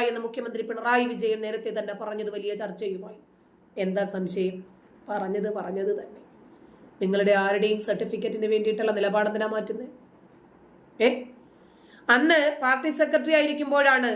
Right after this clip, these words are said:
കാന്തപുരത്തിന്റെ തിരുകേശത്തെ പിണറായി തള്ളി പറഞ്ഞത്. മുഖ്യമന്ത്രി ആയ ശേഷവും അദ്ദേഹത്തിന് ഈ നിലപാട് തന്നെ ആയിരിക്കും എന്നാണ് ഞാൻ മനസ്സിലാക്കുന്നത് കേട്ടോ. എന്തായിരുന്നാലും ഈ തിരുകേശം വളർന്നതായിട്ടാണ്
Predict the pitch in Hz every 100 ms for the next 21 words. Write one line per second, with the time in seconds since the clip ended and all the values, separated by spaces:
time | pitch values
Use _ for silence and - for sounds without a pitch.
0 | 208 233 247 254 240 247 240 240 233 233
1 | 247 240 190 233 233 226 226 226 226 214
2 | 208 180 175 165 - _ _ _ _ _
3 | _ _ _ 247 247 277 320 320 320 311
4 | 311 330 320 311 302 311 311 285 285 285
5 | 294 285 269 269 277 277 285 277 262 269
6 | 262 262 262 254 247 247 285 269 233 208
7 | 202 202 214 240 226 220 208 208 202 -
8 | _ _ _ _ _ _ _ - 311 294
9 | 294 277 320 247 302 302 302 285 269 -
10 | _ 202 226 233 277 269 254 226 214 214
11 | 202